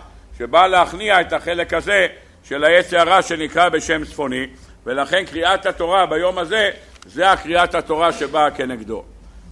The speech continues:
בא דוד המלך בתהילים, במזמור קי"ט, באות ב',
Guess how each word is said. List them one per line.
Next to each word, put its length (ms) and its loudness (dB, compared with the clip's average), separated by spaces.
בא 160 4
דוד 300 0
המלך 400 2
בתהילים, 520 -4
במזמור 420 -6
קי"ט, 420 -6
באות 380 0
ב', 180 4